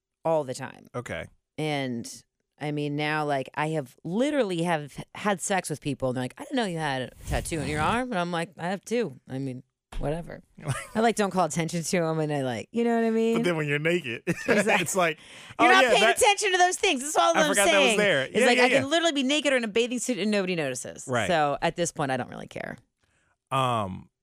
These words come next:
Speaker 2: was that your first tattoo?
Speaker 1: No, but that
Speaker 2: That
Speaker 1: point
Speaker 2: was the one, that's the one you regret. That's what we're talking about, yeah.
Speaker 1: Yeah, no, my
Speaker 2: Gotcha.
Speaker 1: fir-, no, yeah,
Speaker 2: Like the
Speaker 1: this is
Speaker 2: look
Speaker 1: the
Speaker 2: of
Speaker 1: one
Speaker 2: it.
Speaker 1: I reg-, yeah, but it wasn't my first. I don't know, my fifth or fourth or s-, something like that.
Speaker 2: Yeah, I don't know what I want.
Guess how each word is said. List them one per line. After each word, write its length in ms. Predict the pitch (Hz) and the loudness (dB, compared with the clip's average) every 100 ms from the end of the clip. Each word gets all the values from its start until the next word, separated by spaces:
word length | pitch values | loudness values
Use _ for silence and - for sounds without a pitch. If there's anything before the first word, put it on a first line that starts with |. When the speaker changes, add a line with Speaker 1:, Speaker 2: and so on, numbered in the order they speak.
| 107 | -8
Speaker 2:
was 200 | 120 147 | -2 0
that 200 | 131 147 | 0 -2
your 180 | 127 131 | -2 -2
first 380 | 123 127 139 - | -2 -2 -2 -4
tattoo? 440 | 160 165 - 190 185 _ | -6 -6 -8 -10 -12 _
Speaker 1:
No, 340 | - 160 147 131 | -2 0 0 0
but 60 | 180 | 0
that 120 | 247 | 0
Speaker 2:
That 80 | 143 | 2
Speaker 1:
point 100 | 147 | 2
Speaker 2:
was 120 | 135 | 0
the 100 | 110 | -4
one, 240 | 117 117 110 | -4 -4 -2
that's 220 | 123 120 | -2 -2
the 100 | 113 | -4
one 200 | 104 101 | -4 -4
you 100 | 92 | -6
regret. 360 | 85 85 85 - _ | -10 -8 -10 -10 _
That's 180 | 95 90 | -16 -14
what 100 | 87 | -16
we're 80 | 80 | -18
talking 280 | 92 - | -20 -20
about, 160 | 71 69 | -20 -20
yeah. 120 | 80 - _ _ _ | -20 -20 _ _ _
Speaker 1:
Yeah, 300 | 151 156 104 101 | -2 0 0 -2
no, 140 | 180 | -2
my 120 | 175 | -2
Speaker 2:
Gotcha. 160 | 165 - - | -4 -6 -4
Speaker 1:
fir-, 60 | |
no, 200 | 233 262 262 | 0 2 0
yeah, 120 | 175 208 | 0 0
Speaker 2:
Like 60 | |
the 40 | 160 | 0
Speaker 1:
this 120 | 226 | -2
is 60 | - | -2
Speaker 2:
look 80 | |
Speaker 1:
the 60 | 208 | -2
Speaker 2:
of 40 | |
Speaker 1:
one 120 | 214 185 | -2 0
Speaker 2:
it. 20 | |
Speaker 1:
I 40 | |
reg-, 160 | 175 - | -2 0
yeah, 220 | 170 98 | 0 0
but 220 | - 156 - | -4 -4 -2
it 120 | 185 | -2
wasn't 180 | 190 175 | 0 -2
my 80 | 127 | -4
first. 340 | - 107 - | -6 -8 -6
I 40 | |
don't 160 | 131 110 | -8 -8
know, 60 | - | -8
my 120 | 117 | -10
fifth 260 | - 110 113 | -10 -10 -10
or 60 | |
fourth 360 | 107 - - - | -14 -14 -12 -12
or 60 | - | -14
s-, 180 | - - - | -16 -20 -18
something 260 | - 135 | -12 -12
like 80 | - | -12
that. 760 | - - _ _ _ _ _ 90 | -18 -20 _ _ _ _ _ -14
Speaker 2:
Yeah, 220 | 87 85 95 | -12 -12 -12
I 80 | 127 | -8
don't 160 | 120 95 | -4 -4
know 200 | 87 85 | -4 -6
what 160 | 85 | -6
I 60 | 80 | -8
want. 320 | 78 82 80 | -8 -10 -12